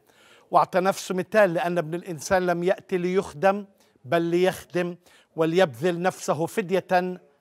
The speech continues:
عن كثيرين. ثم المسيح علم عن الغفران عندما جاء بطرس وقال: "كم مرة أغفر لأخي؟ أإلى سبع مرات؟" فطبعًا جاوبه الرب يسوع جواب صادم،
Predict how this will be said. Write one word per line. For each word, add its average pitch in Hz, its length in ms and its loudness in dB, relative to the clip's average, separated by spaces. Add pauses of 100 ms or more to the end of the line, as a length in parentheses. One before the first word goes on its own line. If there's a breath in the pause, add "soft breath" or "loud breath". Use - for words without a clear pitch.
عن 170 460 -2 (360)
كثيرين. 170 520 0 (520 soft breath)
ثم 233 220 0
المسيح 208 680 -4 (500)
علم 190 560 4 (140)
عن 196 340 0 (100)
الغفران 160 680 2 (340)
عندما 156 360 -2
جاء 139 300 2
بطرس 180 560 -4 (100)
وقال: 156 680 4 (540 soft breath)
"كم 226 220 4
مرة 180 320 2
أغفر 175 400 0
لأخي؟ 151 640 -4
أإلى 202 400 0
سبع 165 560 -2
مرات؟" 170 440 2 (760 soft breath)
فطبعًا 185 520 2
جاوبه 170 680 4
الرب 165 380 0
يسوع 165 360 -2
جواب 165 360 4
صادم، 170 560 2